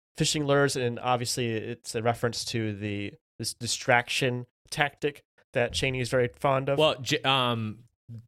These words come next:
Speaker 1: And the fishing metaphor that they're constantly pushing.
Speaker 2: ap-,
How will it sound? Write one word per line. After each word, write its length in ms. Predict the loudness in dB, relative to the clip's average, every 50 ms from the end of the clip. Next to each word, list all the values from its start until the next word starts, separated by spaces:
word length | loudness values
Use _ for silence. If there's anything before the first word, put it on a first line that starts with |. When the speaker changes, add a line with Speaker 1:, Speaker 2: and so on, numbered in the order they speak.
| _ _ _ _ _ _ _ _ 4
Speaker 1:
And 200 | 4 4 4 2
the 80 | 0
fishing 400 | 0 2 2 2 2 0 2 4
metaphor 480 | 4 4 4 4 2 0 0 2 2 0
that 120 | 0 -2
they're 220 | -4 -4 -4 -4 -6
constantly 500 | -4 -4 -4 -2 -2 -4 -4 -6 -8 -8
pushing. 440 | -8 -6 -6 -4 -6 -6 -6 -4 -4
Speaker 2:
ap-, 160 | -6 -6